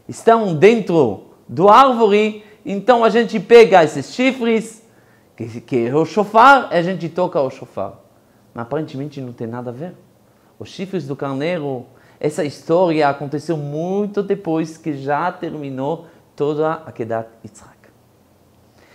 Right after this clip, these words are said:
Então, para entender tudo isso, a gente precisa entender a raiz de Rosh Hashanah.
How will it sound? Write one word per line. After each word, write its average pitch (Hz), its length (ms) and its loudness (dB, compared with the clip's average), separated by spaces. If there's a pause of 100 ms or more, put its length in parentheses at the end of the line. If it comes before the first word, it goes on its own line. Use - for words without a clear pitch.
(180)
Então, 185 420 -4 (600)
para 196 140 -2
entender 233 340 -2
tudo 156 240 -8
isso, 165 460 -8 (1000)
a 139 60 -16
gente 220 180 -8
precisa 196 440 -8
entender 160 440 -4
a 143 140 -6
raiz 147 580 -6
de 110 200 -10
Rosh 113 240 -6
Hashanah. 101 380 -14